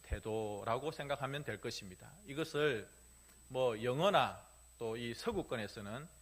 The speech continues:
매너, "아, 저 사람 참 매너 있다." 에티켓, "아, 저 사람 참 에티켓이 있어."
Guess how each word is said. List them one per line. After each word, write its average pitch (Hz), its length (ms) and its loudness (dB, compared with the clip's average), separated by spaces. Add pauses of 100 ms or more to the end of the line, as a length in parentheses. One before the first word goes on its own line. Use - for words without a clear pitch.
(220)
매너, 143 480 4 (840)
"아, 156 220 0
저 170 120 -2
사람 180 220 0
참 190 180 2
매너 196 240 2
있다." 123 440 2 (440)
에티켓, 160 680 4 (520)
"아, 185 60 -4
저 214 180 -2
사람 220 220 0
참 208 300 4
에티켓이 175 580 -2
있어." 127 340 0